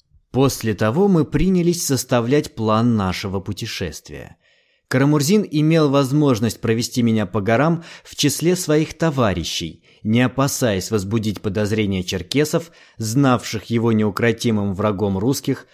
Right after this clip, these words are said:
против которых он имел двойную канлу. Три дороги открывались нам с линии к морю.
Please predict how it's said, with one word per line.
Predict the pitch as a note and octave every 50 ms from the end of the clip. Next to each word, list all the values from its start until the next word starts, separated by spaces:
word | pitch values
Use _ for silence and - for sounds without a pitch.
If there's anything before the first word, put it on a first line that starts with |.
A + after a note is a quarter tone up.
| _ _ _ _ _
против | - B2+ C#3+ C#3+ - C#3 - -
которых | - C3+ B2+ B2 - F3 F#3 F3+ E3+ E3+ - -
он | - D3+ D#3 D#3+ D3
имел | C3+ B2+ B2 C3+ C#3 C#3+
двойную | C3+ A2+ A2+ G#2+ A2+ G#2+ G2+ G2+ G2+ G#2 G#2 G#2 G#2+ G#2
канлу. | - - - F2 D#2+ D2 C#2 D2 D2 D2 - _ _ _ _ _ _ _ _ _ _ _ _ _ _ _ _ _ _ _ _ -
Три | C#3 D3 F#3+ F3
дороги | D3 F3 F3+ G#3 G#3 F3+ B2 A#2+
открывались | A2+ - - A#2 - - - C3+ C3+ C3 C3 B2+ A#2+ A#2 G#2 -
нам | - A#2+ A2 A2
с | G#2 - -
линии | A#2+ B2 C3 C3+ C3 C3 B2+
к | B2+ - B2
морю. | A#2 G#2+ F#2 E2 D#2 D2 D2 -